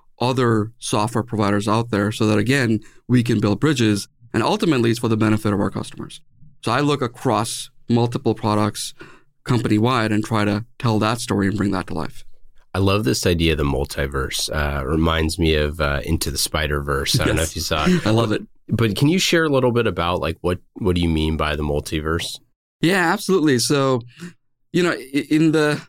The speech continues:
Speaker 1: I guess in the beginning, you know, if you take this back to the same, same metaphor, yeah, there were a few different providers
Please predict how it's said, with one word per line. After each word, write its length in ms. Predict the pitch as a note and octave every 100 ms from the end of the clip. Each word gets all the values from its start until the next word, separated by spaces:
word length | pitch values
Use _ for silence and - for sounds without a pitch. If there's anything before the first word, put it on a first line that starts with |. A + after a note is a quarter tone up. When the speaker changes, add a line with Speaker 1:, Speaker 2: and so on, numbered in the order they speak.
| -
Speaker 1:
I 80 | E3
guess 160 | B3
in 100 | G#3+
the 80 | F3
beginning, 720 | C3+ B2+ D3 C#3+ A#2+ A2+ A#2+ -
you 140 | B2 B2+
know, 200 | A2+ A2+
if 260 | G#2 A#2
you 100 | B2
take 200 | A#2 C3
this 120 | A#2+
back 300 | A#2 G#2+ A2
to 160 | - A2
the 180 | A#2 A2
same, 240 | B2 A2+
same 180 | A2+ A#2
metaphor, 440 | A#2 A2+ A#2 G#2+ - _ -
yeah, 120 | C3
there 120 | B2+ C#3
were 100 | C#3
a 40 |
few 200 | C3+ F3+
different 260 | D3 C#3 A#2+
providers 540 | G2+ F#2 - - -